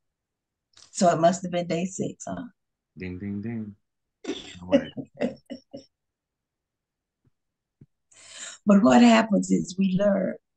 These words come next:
Speaker 1: uh, in this chapter, um, and the, the, the verse that, if you can see that, you can see that I have here,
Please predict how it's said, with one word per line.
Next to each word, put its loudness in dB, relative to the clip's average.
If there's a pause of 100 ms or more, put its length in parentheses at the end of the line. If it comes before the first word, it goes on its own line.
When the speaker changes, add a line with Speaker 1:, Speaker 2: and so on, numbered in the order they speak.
(580)
Speaker 1:
uh, 0
in 4
this -2
chapter, -10 (800)
um, -4 (1900)
and 4
the, 4
the, 2 (120)
the -2
verse 6
that, 2
if 0
you 0
can -2
see -2
that, -2 (340)
you 0
can -6
see -6
that -4
I -2
have -4
here, -4